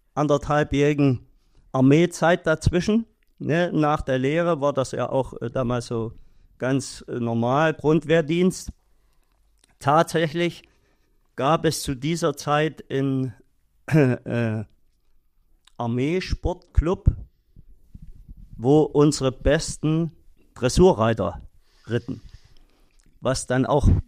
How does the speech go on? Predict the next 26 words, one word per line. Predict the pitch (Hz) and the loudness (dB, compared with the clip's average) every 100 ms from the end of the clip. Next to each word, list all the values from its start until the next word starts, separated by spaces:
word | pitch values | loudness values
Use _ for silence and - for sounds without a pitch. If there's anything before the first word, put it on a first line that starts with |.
| _ _ | _ _
meine | - 123 139 143 135 | -2 0 4 4 4
großen | 117 117 135 151 151 139 | 0 0 2 2 2 -2
Vorbilder | - - 143 160 131 123 110 98 | 0 2 4 4 4 2 0 -4
waren. | 98 85 73 - _ _ _ _ _ _ _ - | -6 -8 -10 -14 _ _ _ _ _ _ _ -20
Das | 127 | -10
war | - | -6
der | 113 110 | -6 -2
Wolfgang | 127 - 117 117 | -4 -4 -2 2
Müller | 127 160 196 208 - _ _ _ - | 4 6 4 0 -12 _ _ _ -8
und | 110 | -4
der | 110 | -2
Horst | 123 120 - | -2 -4 0
Köhler, | 123 135 170 190 - _ _ _ _ _ _ - | 0 2 0 -2 -6 _ _ _ _ _ _ -8
die | 123 | -6
zu | - 123 | -4 -2
dieser | 135 135 120 | -2 -2 -4
Zeit | 127 127 | -2 -2
sich | 123 117 - | -2 -4 -6
abwechselnd | - 131 123 131 127 - - - _ _ _ _ - | -2 -4 -2 0 0 0 -10 -20 _ _ _ _ -8
die | 113 | -6
Siegerschleifen | 110 123 143 147 147 143 - - _ _ _ _ - 139 156 156 151 - | -6 -4 -2 4 4 4 -2 -20 _ _ _ _ -2 2 2 2 0 0
teilten | 139 160 170 196 208 - _ _ _ _ _ _ _ _ | -2 0 0 2 0 -2 _ _ _ _ _ _ _ _
und | 135 139 143 135 - | 2 6 6 4 0
auch | 107 139 139 - - | -2 0 0 -2 -4
im, | 131 127 127 127 - | 0 2 2 0 -4
äh, | 123 117 | -4 -4